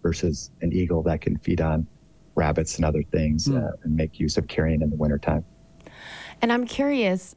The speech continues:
Speaker 3: um, in the research that you do, what does this inform for conservation? Why are these birds such a great lens for conservation?
Speaker 1: Yeah, great question. Um,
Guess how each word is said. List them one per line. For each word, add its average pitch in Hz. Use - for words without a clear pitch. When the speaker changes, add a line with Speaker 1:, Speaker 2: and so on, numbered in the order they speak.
Speaker 3:
um, 170
in 180
the 175
research 175
that 147
you 143
do, 135
what 240
does 294
this 220
inform 160
for 156
conservation? 147
Why 147
are 143
these 147
birds 143
such 151
a 156
great 147
lens 143
for 151
conservation? 127
Speaker 1:
Yeah, 131
great 117
question. 98
Um, 98